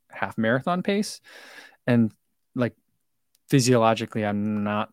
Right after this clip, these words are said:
sure. I mean, it's important because it's harder than marathon pace, um, and slower than threshold pace. So it could be a good way to get in some work without being too taxing, but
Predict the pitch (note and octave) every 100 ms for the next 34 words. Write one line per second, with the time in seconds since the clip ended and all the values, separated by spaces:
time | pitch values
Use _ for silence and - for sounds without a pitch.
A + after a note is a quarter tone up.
0 | - - - G#2+ G#2 G#2 G2+ G2 G2 -
1 | A2+ G2+ F#2+ - _ _ _ _ _ _
2 | C3+ - - C3+ - F3+ D#3 C3 B2 A2+
3 | G#2 - - A#2+ A#2 A2+ G#2+ G2+ G2 G2
4 | _ - C3+ C#3+ C3 C#3 C3+ C3 B2+ -
5 | - _ - - - - _ - A2+ G#2+
6 | G#2 G2 G2+ _ _ - G#2 - A2+ G#2+
7 | G#2+ G2+ F#2+ F#2 F#2 _ _ _ _ _
8 | - C3+ - G#2 G#2 - F#2+ G#2+ - -
9 | - G#2 - A2+ G#2 G2 G#2 G#2 G2+ G2
10 | G2 G2 F#2+ - F#2+ G2+ C#3 E3+ C3 B2+
11 | C3 G#2+ G2+ G#2 G#2 - D#3+ D3+ D3+ -
12 | C#3 C3+ G2+